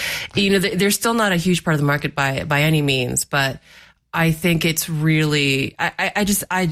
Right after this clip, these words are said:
I just think that's a, I wanna say game changer, because that, it feel, that, it feels more like a phrase I would use for something like Zoom Enhance, which, by the way, I also love,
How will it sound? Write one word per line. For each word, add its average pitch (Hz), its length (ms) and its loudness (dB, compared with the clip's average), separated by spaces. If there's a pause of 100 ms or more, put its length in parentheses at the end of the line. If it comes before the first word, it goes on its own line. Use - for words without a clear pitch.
I 175 140 0
just 160 180 0
think 151 160 0
that's - 380 -4 (200)
a, 156 200 -2 (1000)
I 202 40 0
wanna 247 100 2
say 339 140 2
game 151 300 2
changer, 190 380 2
because 165 520 0
that, 156 360 -2
it 170 60 0
feel, 185 180 0
that, 175 160 -2
it 180 80 0
feels 170 180 2
more 160 140 4
like 151 140 2
a 143 80 0
phrase 143 340 -2
I 147 100 2
would 135 160 0
use 135 160 -2
for - 60 -2
something 135 220 2
like 127 140 2
Zoom 127 180 2
Enhance, 127 340 2
which, 123 120 -2
by 120 160 0
the 120 80 2
way, 120 200 2
I 117 120 2
also 117 280 0
love, 127 580 -2